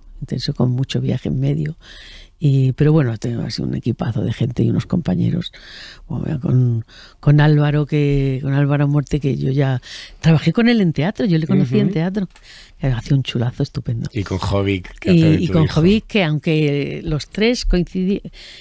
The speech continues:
Speaker 1: eh, bueno, ellos, sobre todo ellos, en La Casa de Papel, yo nunca,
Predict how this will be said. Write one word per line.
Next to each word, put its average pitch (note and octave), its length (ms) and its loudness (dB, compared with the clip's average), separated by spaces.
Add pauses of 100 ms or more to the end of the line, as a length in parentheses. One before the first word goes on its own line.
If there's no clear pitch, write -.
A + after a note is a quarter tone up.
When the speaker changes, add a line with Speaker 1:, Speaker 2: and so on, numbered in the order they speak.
(200)
Speaker 1:
eh, D3+ 300 2
bueno, C#3 280 0
ellos, B2+ 180 -2
sobre C3+ 180 0
todo D#3 200 2
ellos, C#3+ 400 0
en C3+ 200 -2
La C3 120 -4
Casa E3+ 220 -2
de E3 80 2
Papel, F3+ 360 0
yo F3+ 140 2
nunca, F#3+ 320 0